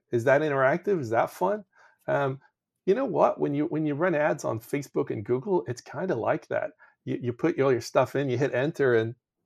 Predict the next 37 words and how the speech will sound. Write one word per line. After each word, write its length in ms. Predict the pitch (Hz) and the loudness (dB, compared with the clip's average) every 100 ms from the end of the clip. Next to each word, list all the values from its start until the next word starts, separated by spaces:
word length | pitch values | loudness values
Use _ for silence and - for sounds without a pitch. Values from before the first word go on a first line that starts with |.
| - | -6
nothing 340 | 131 135 131 | -4 -2 -2
really 280 | 120 117 113 | 0 0 0
happens. 520 | 117 147 - 113 107 | 2 0 0 -6 -2
You 60 | 120 | 0
don't 220 | 135 139 | 0 -2
suddenly, 560 | - 131 123 117 113 117 | -2 -2 0 -2 -4 0
like, 220 | 120 117 | 0 2
everything 320 | 131 143 135 | 0 0 -2
doesn't 280 | 127 120 - | -4 -6 -6
light 260 | 110 123 120 | -4 0 2
up, 240 | 123 127 | 0 -2
and 160 | 107 107 | -6 -6
you're, 180 | 110 - | -10 -8
you 100 | 117 | -6
know, 220 | 110 117 - - _ | -6 -8 -14 -20 _
you're 100 | 139 | 0
not, 200 | 147 165 160 | 0 0 -2
it, 100 | - | -8
it, 100 | - _ _ _ _ _ - | -12 _ _ _ _ _ -8
you, 140 | 165 - | -8 -6
you 80 | 156 | -8
should, 280 | - 202 - _ _ | -6 -8 -12 _ _
if 160 | 160 147 | -2 2
I 180 | 165 214 | 4 4
was 200 | 277 - | 2 0
designing 440 | 165 165 185 180 | -2 0 0 2
that 160 | 131 127 | 0 0
stuff, 340 | - 135 - _ _ - | 2 2 0 _ _ 2
I 140 | 127 143 | 4 4
would 200 | 143 123 | 2 -2
not 360 | 135 160 170 | 4 4 6
want 200 | 143 147 | 0 0
you 100 | 135 | 0
to 80 | 123 | 2
leave 240 | 120 123 | 2 0
your 120 | 113 104 | -2 -6
seat. 460 | - 113 117 - | -6 -8 -8 -14